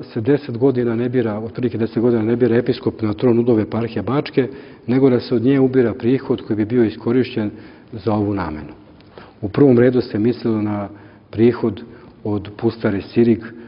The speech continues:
koja je donosila značajna sredstva. A i danas je tako, ta pustara Sirig i danas,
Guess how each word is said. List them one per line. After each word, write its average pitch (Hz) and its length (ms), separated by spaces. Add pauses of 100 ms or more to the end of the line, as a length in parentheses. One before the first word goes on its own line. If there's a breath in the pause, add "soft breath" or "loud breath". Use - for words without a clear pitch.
(140 loud breath)
koja 101 240
je 98 140
donosila 104 520
značajna 95 420
sredstva. - 400 (1500 loud breath)
A 113 120
i 113 60
danas 120 320
je 110 80
tako, 107 280
ta 107 160
pustara 110 380
Sirig 113 340
i 101 60
danas, 104 280